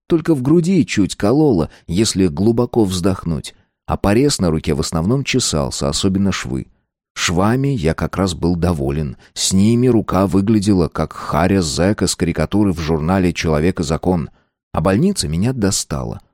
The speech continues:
И лечение с больнючими уколами, и режим с тихим часом,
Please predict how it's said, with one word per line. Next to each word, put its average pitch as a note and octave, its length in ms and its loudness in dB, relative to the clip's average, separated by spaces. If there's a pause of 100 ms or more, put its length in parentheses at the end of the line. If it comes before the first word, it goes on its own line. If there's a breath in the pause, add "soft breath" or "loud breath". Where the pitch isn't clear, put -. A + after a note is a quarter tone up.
(300)
И F#3+ 120 4
лечение C3 600 2
с G#2 80 0
больнючими A2 600 0
уколами, G2 600 0 (180 soft breath)
и C#3 120 4
режим A2+ 460 2
с - 100 -4
тихим G2+ 380 0
часом, D#2 500 -2